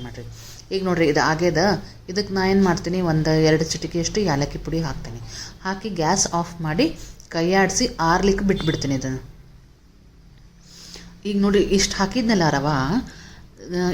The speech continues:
ಈ ರೀತಿ ಕೈ ಆಡಿಸೋ ಮುಂದೆ ನನಗೆ ಕುಂಬಳಕಾಯ್ದು ಅಂಶ ಭಾಳ ಅನ್ನಿಸ್ತು ರವಾಕ್ಕಿಂತ, ಹಂಗಾಗಿ ನಾನು ಈಗ ಬಿಸಿ ಇದ್ದಾಗೆ ಇನ್ನೊಂದು ಮುಷ್ಟಿಯಷ್ಟು ರವೆ ಹಾಕಿದ್ದೆ ಇದಕ್ಕೆ. ಹಾಕಿ ಚೆನ್ನಾಗಿ ಕೈ ಆಡಿಸಿ ಮುಚ್ಚಿ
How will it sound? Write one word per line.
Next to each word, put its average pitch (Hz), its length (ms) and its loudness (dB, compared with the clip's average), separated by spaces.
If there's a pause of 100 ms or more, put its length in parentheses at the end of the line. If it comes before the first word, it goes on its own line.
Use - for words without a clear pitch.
ಈ - 40 6
ರೀತಿ 208 200 2
ಕೈ 196 240 -2
ಆಡಿಸೋ 214 260 2
ಮುಂದೆ 208 220 2
ನನಗೆ 180 300 2
ಕುಂಬಳಕಾಯ್ದು 214 880 2 (440)
ಅಂಶ 196 220 0
ಭಾಳ 175 300 0
ಅನ್ನಿಸ್ತು 135 360 0
ರವಾಕ್ಕಿಂತ, 135 520 -4 (380)
ಹಂಗಾಗಿ 214 420 2
ನಾನು 208 240 4
ಈಗ 170 280 2
ಬಿಸಿ 160 260 4
ಇದ್ದಾಗೆ 202 500 2 (320)
ಇನ್ನೊಂದು 202 500 4
ಮುಷ್ಟಿಯಷ್ಟು 196 600 2
ರವೆ 175 260 4
ಹಾಕಿದ್ದೆ 180 340 2
ಇದಕ್ಕೆ. 135 300 -6 (1900)
ಹಾಕಿ 165 340 -4
ಚೆನ್ನಾಗಿ 185 560 2
ಕೈ 175 220 0
ಆಡಿಸಿ 165 280 2
ಮುಚ್ಚಿ 294 500 2